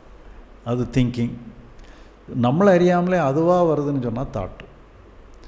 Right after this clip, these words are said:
இப்ப இந்த thought வந்து நம்ம கையில கிடையாது. ஏன்னா அதுவா வருது. நாம சொல்லி நம்ம ந-, regulate பண்ண முடியாது. அது அதுவா வரும். நம்ம ஏதோ ஒரு வகையில நம்ம பாதிக்கப்பட்டுட்டோம்னு சொன்னா, அது சம்மந்தப்பட்ட thought வந்துகிட்டே தான் இருக்கும். அது, அது நிக்கவே நிக்காது.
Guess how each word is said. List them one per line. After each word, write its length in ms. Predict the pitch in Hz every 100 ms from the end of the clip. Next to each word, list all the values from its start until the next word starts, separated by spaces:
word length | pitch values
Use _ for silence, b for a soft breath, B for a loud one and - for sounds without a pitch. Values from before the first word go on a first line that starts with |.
| B B -
இப்ப 140 | 151
இந்த 220 | 156 147
thought 300 | 147 185 185
வந்து 180 | 185 170
நம்ம 220 | 185 143
கையில 240 | 143 139 131
கிடையாது. 340 | 107 104 107
ஏன்னா 40 | 139
அதுவா 320 | 127 139 143
வருது. 240 | 131 127
நாம 260 | 120 127 139
சொல்லி 500 | - 143 151 165 160
நம்ம 280 | 143 139 139
ந-, 280 | 131 127 117
regulate 280 | 123 147 151
பண்ண 200 | 123 123
முடியாது. 340 | 123 110 101 95 -
அது 140 | 104
அதுவா 280 | 110 113 135
வரும். 300 | 120 113 113 - - - - B B B -
நம்ம 240 | 117 120
ஏதோ 300 | 117 117 117
ஒரு 220 | 139 165 151
வகையில 100 | 156
நம்ம 300 | 160 147 139
பாதிக்கப்பட்டுட்டோம்னு 880 | 131 139 151 147 139 113 123 147 139
சொன்னா, 540 | 127 131 156 127 131 175 B B B B -
அது 280 | 127 156 156
சம்மந்தப்பட்ட 640 | 151 165 180 165 170 180
thought 440 | 160 - 160 165
வந்துகிட்டே 400 | 175 151 170 175
தான் 100 | 151
இருக்கும். 280 | 120 104 98 104 - - - - - -
அது, 140 | 131
அது 40 |
நிக்கவே 380 | 143 139 160 156
நிக்காது. 340 | 139 - 123